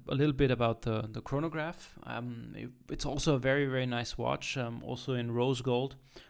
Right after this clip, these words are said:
was a very, very nice, um, to, to see how it, how it fits. And even though, um, this watch specifically has a very, very big case and a big, um,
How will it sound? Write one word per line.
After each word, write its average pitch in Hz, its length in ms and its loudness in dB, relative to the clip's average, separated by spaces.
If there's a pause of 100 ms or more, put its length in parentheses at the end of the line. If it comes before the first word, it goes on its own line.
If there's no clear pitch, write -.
(120)
was 117 300 -4
a 117 80 -2
very, 135 380 2
very 120 240 0
nice, 110 480 -6 (540)
um, 60 600 -6 (100)
to, 120 520 -6
to 131 140 -4
see 131 340 -2
how 117 400 -2
it, 120 100 -6 (160)
how 120 300 -4
it 110 100 -4
fits. 131 360 -4
And 127 120 0
even 147 380 2
though, 135 460 6 (720)
um, 127 340 -4
this - 480 -2 (140)
watch 127 720 0 (180)
specifically 139 840 4 (340)
has 120 320 2
a 120 40 -2
very, 123 280 6
very 117 260 4
big 165 520 4 (160)
case 120 480 -2
and 117 100 0
a 113 40 -2
big, 160 580 2
um, 117 1400 -8